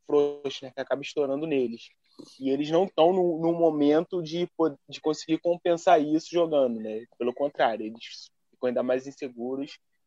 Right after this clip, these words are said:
dão ainda mais espaço e vai acontecendo o que a gente tá vendo. Cara, é uma situação muito difícil, né? É porque, é, é, eu acho que talvez a decisão mais, mais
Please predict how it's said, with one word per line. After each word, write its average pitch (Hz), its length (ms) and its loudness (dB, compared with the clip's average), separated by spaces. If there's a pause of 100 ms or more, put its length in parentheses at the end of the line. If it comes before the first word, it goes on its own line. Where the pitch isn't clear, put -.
(120)
dão 127 140 4
ainda 131 180 2
mais 131 200 2
espaço 123 520 0
e 135 80 -6
vai 127 200 0
acontecendo 127 420 -6
o 123 40 -10
que 131 80 -8
a 127 40 -10
gente 131 160 -14
tá 143 180 -6
vendo. 101 200 -14 (880)
Cara, 202 240 6
é - 20 8
uma 208 160 4
situação 247 300 2
muito 233 200 0
difícil, 240 500 -2
né? 151 200 0 (460)
É 127 120 -14
porque, 135 1300 -4 (400)
é, 73 200 -14 (340)
é, 135 380 -2
eu 127 60 2
acho 156 160 0
que 214 220 -6
talvez 175 340 6
a 202 60 6
decisão 180 420 2
mais, 202 440 2
mais 208 480 -2